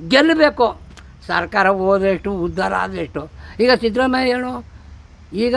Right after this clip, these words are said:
ನೆಕ್ಸ್ಟ್ ಬರಲ್ಲ ಅವರು. ಈಗ ವ-, ಇದ್ದೀವಿ ಅಧಿಕಾರದಲ್ಲಿ, ಈ ಎಲ್ಲನೂ ಮುಗಿಸ್ಬಿಟ್ಟು, ಎಕ್ ಕೊಡ್ಸ್ಬಿಟ್ಟು ಇಳಿದು ಬಿಡವ.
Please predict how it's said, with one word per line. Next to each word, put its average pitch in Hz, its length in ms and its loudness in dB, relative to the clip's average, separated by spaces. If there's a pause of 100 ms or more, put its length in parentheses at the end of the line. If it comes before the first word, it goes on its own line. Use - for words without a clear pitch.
ನೆಕ್ಸ್ಟ್ 233 340 2
ಬರಲ್ಲ 220 360 6
ಅವರು. 190 300 2 (760)
ಈಗ 226 180 -2
ವ-, 240 140 2
ಇದ್ದೀವಿ 226 460 2
ಅಧಿಕಾರದಲ್ಲಿ, 196 720 0 (460)
ಈ 240 260 0
ಎಲ್ಲನೂ 269 340 2
ಮುಗಿಸ್ಬಿಟ್ಟು, 240 640 2 (400)
ಎಕ್ - 160 0
ಕೊಡ್ಸ್ಬಿಟ್ಟು 214 420 -2
ಇಳಿದು 208 500 -2
ಬಿಡವ. 175 420 -2